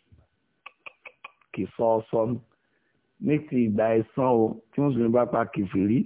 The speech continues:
wọn ò ní pa Mùsùlùmí yẹn ní ìgbà ẹ̀san fún kèfèrí tó pa. Ṣùgbọ́n o, ó lè wá san díyà o, gẹ́gẹ́ bí mo ṣe ṣàlàyé. Tí n bá sì débi díyà náà lẹ́kùnrẹ́rẹ́, màá ṣàlàyé ẹ̀.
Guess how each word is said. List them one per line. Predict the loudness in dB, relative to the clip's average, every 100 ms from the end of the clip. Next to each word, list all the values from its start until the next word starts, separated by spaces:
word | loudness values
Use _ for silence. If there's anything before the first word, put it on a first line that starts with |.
| -4
wọn | -4 -2
ò | 0
ní | 0
pa | 0 0
Mùsùlùmí | 2 0 -2 -4 -2 0 2 2
yẹn | 0 -2 -8 _ _ _ -6
ní | 0 2 2 2
ìgbà | 0 0
ẹ̀san | 0 0 -2 -2
fún | -2 -2
kèfèrí | -2 -2 -4 -6 -6
tó | -6
pa. | -6 -10 -12 _ _ _ _ _ _ _ _ _ _ _ _ -20 _ -20
Ṣùgbọ́n | -12 -8 -2 0 2
o, | 0 -4 -12 _ _ -2
ó |
lè | 0 2
wá | 0 -2
san | -6 -8
díyà | -4 -2 2 0
o, | -2 -8
gẹ́gẹ́ | -8 -6 -4
bí | -4
mo |
ṣe | -6 -8
ṣàlàyé. | -8 -6 -4 -4
Tí | -2
n | -2
bá | 0
sì | -2
débi | -2 -2 -2
díyà | 0 2 2
náà | 0 -2
lẹ́kùnrẹ́rẹ́, | -2 -2 -2 0 -2
màá | -4 -8
ṣàlàyé | -6 -6 -4 -4
ẹ̀. | -6